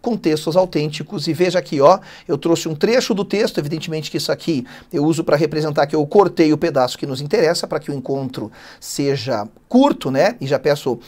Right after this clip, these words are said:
desculpas em relação ao nosso primeiro encontro, que foi um pouquinho longo, me empolguei. Mas vamos lá, vamos fazer aqui uma aula bastante curta, pontual e extremamente eficaz pra você.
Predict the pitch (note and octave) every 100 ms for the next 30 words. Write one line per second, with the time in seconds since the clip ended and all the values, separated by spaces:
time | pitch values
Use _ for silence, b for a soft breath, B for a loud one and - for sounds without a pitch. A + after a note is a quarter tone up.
0 | B - C#3+ - F3 E3+ D#3+ C#3+ C#3 D3+
1 | C#3+ - D3 C#3+ C3+ F3 A3+ - B B
2 | - D#3+ D3+ D3+ F#3+ E3 F3 F3 D3 D3
3 | D3+ B2+ C#3+ G#3+ B B B - D#3 D#3
4 | G3+ F3 C#3+ - - F#3+ E3+ F3 F3 F3+
5 | D#3 D#3 E3+ D3+ - - D#3 - F#3 F3+
6 | - G3 F#3 E3+ D#3+ D3+ E3+ F#3 F3+ -
7 | - A3 G3+ E3+ F3 D#3 D#3+ D3 D3+ -
8 | C#3 C#3 - C2+